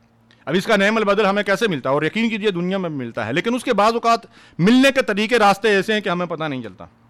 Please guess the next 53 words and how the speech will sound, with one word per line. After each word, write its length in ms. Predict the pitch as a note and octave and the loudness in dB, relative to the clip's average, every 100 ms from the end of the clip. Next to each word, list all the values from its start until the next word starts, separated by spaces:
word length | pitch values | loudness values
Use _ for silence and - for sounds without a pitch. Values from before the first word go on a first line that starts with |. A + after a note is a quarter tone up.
| _ _ _ _ _ _ _ _ _ | _ _ _ _ _ _ _ _ _
اب 140 | D3+ D3+ | -10 -2
وہی 180 | G3 F#3 | 0 0
آدمی 240 | D#3+ F#3 | 0 -2
ہے 60 | F3+ | -4
جس 160 | D#3 | -4
نے 60 | F3+ | -4
اللہ 160 | C#3+ E3+ | -2 -4
کی 80 | D#3+ | -2
راہ 120 | D3+ | -2
میں 100 | D#3 | -2
مال 220 | C#3+ C3+ | -2 -4
خرچ 240 | C3 D3+ C#3+ | -2 -4 -4
کر 140 | B2 | -8
دیا، 220 | G#2 G#2 C3+ _ _ _ _ _ _ _ | -6 -10 -12 _ _ _ _ _ _ _
کسی 180 | F3+ A3 | -6 -2
بہت 240 | F3 G3+ | 2 2
بڑے 160 | F3+ G3 | 2 -2
حادثے 360 | D#3+ D3 - F#3 | 0 -2 -2 -6
سے 100 | F3+ | -2
اللہ 140 | D#3 | -2
تعالیٰ 240 | D3+ E3+ | -2 -2
نے 80 | F3 | -2
اس 120 | D#3+ | -6
کو 120 | D3 E3 | -6 -4
بچا 280 | D3 E3+ | 0 0
لیا، 220 | E3+ C3 B2+ _ - | 0 0 -4 _ -8
ہو 120 | C3+ | -6
سکتا 240 | E3 E3+ E3+ | -4 -4 -2
ہے 60 | |
اس 120 | D#3+ C3+ | -2 -2
حادثے 260 | B2 D#3+ | -2 -4
کی 100 | D#3 | -4
وجہ 160 | D#3 D#3+ | -2 -2
سے 100 | E3 | -4
اس 200 | D3+ - | -6 -6
کے 120 | F3 | -6
کئی 260 | F3+ B3 A3+ | 0 4 4
ہزار 300 | F#3 F3+ G3 | 4 4 4
لگ 120 | F#3 | 2
جاتے 320 | F3+ E3+ D#3+ | 2 0 0
اور 160 | E3 E3 | -2 -2
وہ 160 | D#3 | -2
مطلب 280 | D3+ C3 C#3 | -4 -4 -6
یہ 80 | C#3 | -6
ہے 40 | |
کہ 100 | C#3+ | -6
صحت 220 | C#3 C#3 C#3 | -6 -6 -4
یاب 140 | C#3 | -6
اور 80 | C3+ | -4
تندرست 380 | B2+ B2+ C#3 D3 | -8 -6 -8 -6
نہ 60 | |
ہو 140 | B2+ A2 | -6 -6
سکتا۔ 280 | A#2 - | -8 -6